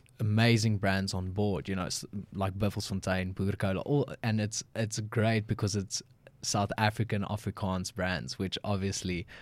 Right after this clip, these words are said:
we love as well, you know. So U S N is, is part of that, the Colony. So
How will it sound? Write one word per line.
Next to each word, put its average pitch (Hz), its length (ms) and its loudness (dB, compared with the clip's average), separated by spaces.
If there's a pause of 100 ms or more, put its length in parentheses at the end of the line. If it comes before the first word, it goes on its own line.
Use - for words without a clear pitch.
(140)
we 104 180 4
love 92 380 2
as 85 200 -4
well, 90 300 0
you 87 100 -6
know. 92 160 0
So 98 380 0
U 107 180 4
S 104 180 0
N 104 280 2
is, 98 340 -4
is 104 140 0
part 104 260 2
of 95 120 -2
that, 95 300 -2
the 101 100 0
Colony. 92 580 -2 (400)
So 107 320 4